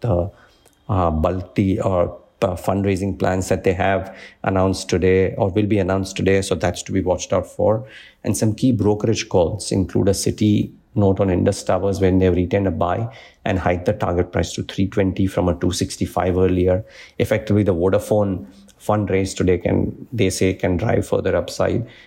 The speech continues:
which of course brings Vodafone into focus as well and Bharti Airtel into focus. So today and tomorrow could well be telecom days as well. Um,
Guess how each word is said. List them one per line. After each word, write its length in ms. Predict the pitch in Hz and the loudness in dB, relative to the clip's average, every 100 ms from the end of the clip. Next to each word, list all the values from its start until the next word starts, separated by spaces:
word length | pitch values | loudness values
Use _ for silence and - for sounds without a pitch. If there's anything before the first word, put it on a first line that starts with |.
| - | -4
which 160 | 101 | -2
of 140 | 104 - | -2 -2
course 180 | 117 95 | -2 2
brings 260 | 104 95 | 2 2
Vodafone 460 | 98 95 98 113 101 | 2 0 2 2 0
into 180 | 95 90 | -2 -2
focus 400 | 95 87 92 - | -2 0 -2 0
as 140 | 90 | 0
well 200 | 95 98 | 2 2
and 180 | 98 90 | 0 0
Bharti 320 | 90 - 98 | 0 0 0
Airtel 260 | 90 - 98 | 0 0 -2
into 240 | 90 90 | 0 -2
focus. 400 | 107 120 110 - | -4 -4 -2 -2
So 280 | - 101 101 - - - | -2 -4 -4 -12 -16 -4
today 200 | 117 131 | 0 2
and 120 | 123 | 0
tomorrow 300 | 117 110 107 | 0 0 0
could 180 | 113 95 | 0 0
well 120 | 95 | 0
be 120 | 101 | -2
telecom 520 | - 101 101 104 101 | -2 -2 0 0 2
days 220 | 95 92 | 2 2
as 160 | 92 87 | 0 0
well. 340 | 92 92 - - - - - _ | 0 0 -4 -10 -18 -18 -18 _
Um, 580 | 107 95 92 90 92 92 | 0 2 4 4 2 -2